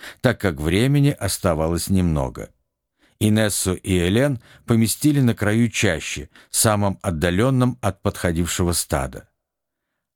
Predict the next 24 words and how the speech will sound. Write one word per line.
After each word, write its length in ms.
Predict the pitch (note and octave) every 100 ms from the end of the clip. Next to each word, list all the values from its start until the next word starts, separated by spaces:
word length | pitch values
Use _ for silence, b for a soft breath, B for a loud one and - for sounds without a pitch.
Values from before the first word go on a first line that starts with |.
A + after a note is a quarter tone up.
| -
Азинус, 800 | A2+ A#2+ F#2 F#2+ F#2+ F#2 - -
во 160 | G2 F#2+
внимание 640 | F2 G2 F#2+ F#2 F2+ F2+
к 100 | -
его 260 | F#2 F2 F2
слабым 480 | F#2+ F2 D#2+ E2+
нервам, 480 | F2+ B2+ B2 B2+ A#2+ B B
был 200 | G#2+ D3
поставлен 680 | D3 C3 - B2+ A#2+ A#2 A2+
в 120 | -
центре, 640 | - G2 D#2+ C2 A#1+ G1+ _ _ _
а 140 | A#2 G#2+
старик 640 | - G2 G2 D#3 - - -
с 160 | -
тремя 360 | - G#2+ G2 F2+
товарищами 840 | G#2 G2+ G2+ E2+ C#2+ - C2+ A1+ - B B B -
разместились 680 | G#2+ A#2 C#3+ - E3 D3+ -
так, 260 | E3 E3
чтобы 360 | - - A2+ A2
быть 240 | G2 C3
в 40 | -
состоянии 920 | G#2+ F2+ - F2 G#2 C3+ C3 C3 B2+
отогнать 680 | A2+ - F#2+ D#2+ G#2 A2+ - -
авангард – 760 | F#2 E2+ D#2 E2+ A#2+ A#2 -